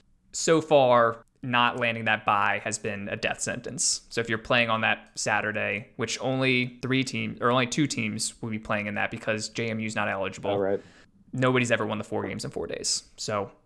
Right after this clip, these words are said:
Speaker 1: as long as you can avoid that,
Speaker 2: Mm-hmm.
Speaker 1: you should. Yeah, I, I do think it is gonna be a really, really competitive C A A tournament. Well, I wanna talk to you about something that you tweet about more. People following me for, like, betting and gambling advice on the C A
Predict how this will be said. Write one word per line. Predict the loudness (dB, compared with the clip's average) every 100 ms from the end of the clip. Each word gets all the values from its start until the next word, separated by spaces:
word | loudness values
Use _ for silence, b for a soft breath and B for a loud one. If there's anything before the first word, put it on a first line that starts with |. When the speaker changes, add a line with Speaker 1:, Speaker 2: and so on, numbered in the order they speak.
| _
Speaker 1:
as | -6 2
long | 4
as | 4 2
you | 2
can | 2
avoid | 2 4 2 4
that, | 4 4 2 -4 -8
Speaker 2:
Mm-hmm. | -2 -2
Speaker 1:
you | -2
should. | -4 -2 0 -2 -6
Yeah, | 0 0
I, | 2 0
I |
do | -2 -4
think | -4
it | -2
is | -4
gonna | -4
be | -4
a | -4
really, | -4 -4 -4
really | -6 -8
competitive | -8 -4 -4 -4 -8 -12 _
C | -8 -4 -4
A | -4
A |
tournament. | -6 -8 -8 -8 -8 -10 -14 _ b _ _ _ _ _
Well, | 4
I | 6
wanna | 6 2
talk | 2 0 0
to | 2
you | 6 6
about | 6 6 4 -2 -20 _ _ _ -8
something | -2 0 2
that | 0
you | 2 2
tweet | 2 4 4
about | 6 4 2
more. | -2 0 -2 -4 -16 _
People | -4 2 2
following | 4 4 4 2 0
me | 0 0 -2 -4
for, | 2 4
like, | 4 0 0
betting | 4 6 4
and | 2 2
gambling | 2 2 0
advice | 2 4 4 2 0 0 -2
on | -2
the |
C | 2 4
A | 6